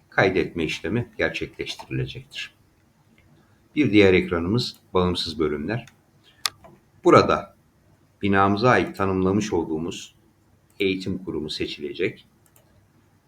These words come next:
Kat bilgisi seçimi yapılacak. Yine aynı şekilde eğer kurumumuz yeni açıldı ise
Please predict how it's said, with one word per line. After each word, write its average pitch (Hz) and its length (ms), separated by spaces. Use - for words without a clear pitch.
Kat - 320
bilgisi 80 540
seçimi 104 440
yapılacak. 107 600
Yine 156 180
aynı 120 200
şekilde 92 380
eğer 92 320
kurumumuz 107 540
yeni 95 180
açıldı 107 400
ise 90 420